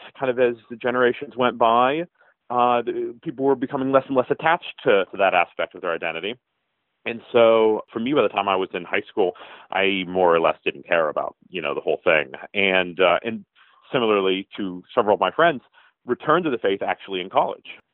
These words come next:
In a, in a world, uh, the kind of acid bath of secular liberalism, where all of our kind of pre-existing, uh, kind of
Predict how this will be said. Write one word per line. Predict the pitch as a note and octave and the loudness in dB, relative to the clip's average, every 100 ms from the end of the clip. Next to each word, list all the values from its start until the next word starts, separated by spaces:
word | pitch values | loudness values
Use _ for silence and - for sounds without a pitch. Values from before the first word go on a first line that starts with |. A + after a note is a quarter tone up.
| - | -6
In | C3 | -2
a, | B2 | -2
in | B2 | -2
a | A#2+ | -2
world, | A2+ C3 D3+ D#3 D3+ C3 | -2 4 6 8 6 2
uh, | G#2+ G2+ G2+ F#2+ F#2 F#2 - - G2+ | 4 4 4 4 2 0 -6 -20 -18
the | |
kind | - A2 | -6 -6
of | |
acid | G#2 G2+ A2 - G2+ | -2 -2 -2 -4 -4
bath | F2+ D#2+ D2 - | 0 0 0 -10
of | F#2 - | -14 -6
secular | G#2 G#2 F#2 | -6 -4 -6
liberalism, | F2 A2 A2 E2 D#2 D2+ - _ _ | -4 -2 -2 -2 -4 -12 -14 _ _
where | A#2 G#2 | 0 2
all | - A2 A#2 A#2+ B2 - | 4 6 6 6 4 0
of | F#2 | -2
our | F#2 F#2 | -2 -2
kind | - | -6
of | F2 | -12
pre-existing, | - B2 A2 F#2+ G#2+ - - G2+ F#2+ F#2 F2+ F#2 - - | -8 -8 -6 -4 -6 -4 2 2 2 -4 -4 -6 -8 0
uh, | E2 D#2+ D#2+ - | 2 2 0 -4
kind | |
of | F2 | -8